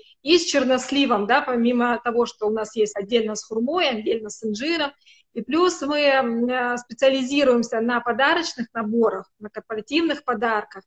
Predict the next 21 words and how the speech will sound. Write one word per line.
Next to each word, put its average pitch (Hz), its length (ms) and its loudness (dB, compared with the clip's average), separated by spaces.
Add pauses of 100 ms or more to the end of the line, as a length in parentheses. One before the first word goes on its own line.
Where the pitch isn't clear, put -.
да, 254 240 0
тоже 233 240 0
есть 220 200 0
очень - 80 -20
хорошие 214 440 -6 (580)
кейсы 220 520 0
с - 220 -12
разными 214 720 0
организациями 240 1040 -2 (360)
и 226 160 0
федер-, 226 320 2
на 240 160 2
федеральном 262 680 0
уровне 233 360 2
в - 60 -20
том 240 180 -4
числе. 233 440 -4 (440)
И 247 280 2
мы 277 420 2
делаем 254 280 2
специальные, 254 840 -2